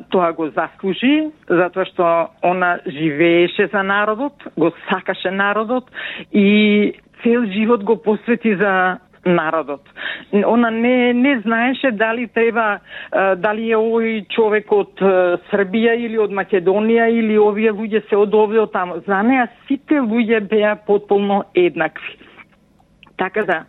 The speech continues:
бев презадоволна и не знам како да им се одолжам на тие луѓе кои што го направија тој концерт. Значи, е, такво, такво нешто, нешто јас досега немам доживеано.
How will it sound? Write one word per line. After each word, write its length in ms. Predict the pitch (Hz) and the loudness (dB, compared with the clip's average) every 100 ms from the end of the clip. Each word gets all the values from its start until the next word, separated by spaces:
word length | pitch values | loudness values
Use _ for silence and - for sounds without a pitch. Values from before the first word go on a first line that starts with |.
| - - - | -16 -16 -10
бев 340 | 185 160 190 - - | -4 0 0 -4 -6
презадоволна 920 | 208 214 226 208 220 220 233 226 208 - | -2 -2 -2 0 0 2 0 0 -2 -4
и 640 | 180 180 180 180 170 175 - _ _ _ | 2 4 6 6 4 2 -4 _ _ _
не 360 | 185 185 190 175 | 0 2 2 0
знам 160 | 202 | -2
како 300 | - 196 202 | -4 -6 -4
да 100 | 190 | -4
им 80 | 202 | -6
се 140 | - | -2
одолжам 520 | 202 202 214 202 202 190 | -2 0 0 -2 -2 -2
на 100 | 190 | 0
тие 220 | 202 202 | 2 2
луѓе 340 | 190 196 208 | 0 -2 -2
кои 160 | 190 185 | 0 0
што 420 | - 180 165 160 - | 0 0 0 -4 -4
го 160 | 151 | 0
направија 580 | 156 156 147 151 160 160 | 0 0 -2 -2 -4 -6
тој 240 | - 147 147 | -2 -2 0
концерт. 640 | - - - - - - _ _ _ | -4 -6 -12 -18 -18 -20 _ _ _
Значи, 240 | 185 180 - | -4 -2 -6
е, 260 | 180 185 170 - _ | 0 0 0 -6 _
такво, 420 | 240 - 220 196 | -4 -2 -2 -2
такво 380 | - 220 226 214 | -4 -6 -4 -2
нешто, 440 | 202 196 220 208 | -2 -2 -2 -2
нешто 380 | 175 202 202 208 | -2 -4 -2 0
јас 240 | 190 185 185 - | 0 0 -6 -12
досега 480 | 175 190 190 185 170 | -2 0 0 -2 -2
немам 480 | 170 175 156 147 | -4 -4 -2 -2
доживеано. 600 | 139 135 147 131 - - | -2 -4 -4 -4 -6 -6